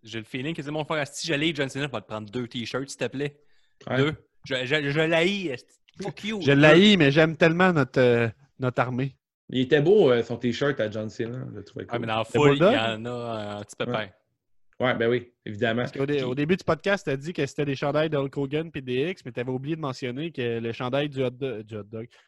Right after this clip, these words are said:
Speaker 3: le chandail du, euh, Bulldog avec un casque d'armée, c'était John Cena. Fait que c'était ça qu'il y avait dans la foule, là.
Speaker 2: Je pensais que c'était des X au début, ça,
Speaker 1: Ouais,
Speaker 2: ce
Speaker 1: moi aussi.
Speaker 2: t-shirt-là.
Speaker 1: Moi
Speaker 2: Ouais.
Speaker 1: aussi. La finale nous a, nous a eu. On était soif
Speaker 2: Ouais,
Speaker 1: tout le long.
Speaker 2: ils nous ont eu.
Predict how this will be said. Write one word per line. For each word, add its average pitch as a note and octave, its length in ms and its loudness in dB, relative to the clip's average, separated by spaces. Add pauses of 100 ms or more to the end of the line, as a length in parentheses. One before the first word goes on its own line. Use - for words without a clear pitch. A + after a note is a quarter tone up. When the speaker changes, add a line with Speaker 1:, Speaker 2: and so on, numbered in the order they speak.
Speaker 3:
le A#2+ 60 -14
chandail D3+ 380 -4
du, C3+ 260 -8
euh, B2 140 -2
Bulldog C#3 480 -2
avec B2 200 -8
un B2+ 80 -8
casque C#3 240 -6
d'armée, C3+ 380 -4
c'était B2 180 -8
John B2+ 160 -4
Cena. B2+ 460 -6
Fait A#2 80 -12
que - 80 -20
c'était B2+ 100 -4
ça F3 140 -8
qu'il D3+ 80 -6
y - 20 -2
avait C3 140 -2
dans B2+ 100 -4
la A2+ 80 -6
foule, B2+ 320 -4
là. A2+ 60 -10 (140)
Speaker 2:
Je - 80 -20
pensais D3 160 0
que F#3 60 -8
c'était D3+ 120 6
des C3 260 6
X D#3 160 0
au A#2+ 80 2
début, A#2+ 300 0
ça, C3+ 100 0
Speaker 1:
Ouais, B2+ 80 0
Speaker 2:
ce - 80 -6
Speaker 1:
moi G#2 120 0
aussi. A2 160 -2
Speaker 2:
t-shirt-là. B2 380 -2
Speaker 1:
Moi B2+ 60 -10 (120)
Speaker 2:
Ouais. G2+ 80 -12
Speaker 1:
aussi. A#2 220 -10 (840)
La G2 100 -10
finale B2 280 -4
nous A2+ 120 -8
a, G2+ 300 -4 (680)
nous G#2+ 140 -6
a A#2+ 60 4
eu. F3 180 2
On A2+ 180 -14
était G#2+ 200 -10
soif - 180 -6
Speaker 2:
Ouais, - 80 -6
Speaker 1:
tout - 80 -10
le C3 60 -6
long. D3+ 80 -4
Speaker 2:
ils A#2+ 80 -2
nous A2+ 160 -2
ont B2 140 2
eu. C#3 180 -2